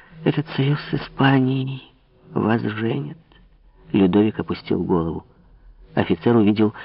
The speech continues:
как, словно кинжал, выхваченный из ножен, сверкнули глаза Марии Манчини.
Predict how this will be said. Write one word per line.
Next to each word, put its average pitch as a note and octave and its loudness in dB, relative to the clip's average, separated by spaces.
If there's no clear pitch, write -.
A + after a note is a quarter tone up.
как, - -2
словно G2 2
кинжал, F2 2
выхваченный D#2 -2
из D2 -4
ножен, G2 -2
сверкнули F#2 2
глаза F2+ 0
Марии D#2+ 0
Манчини. D#2 -4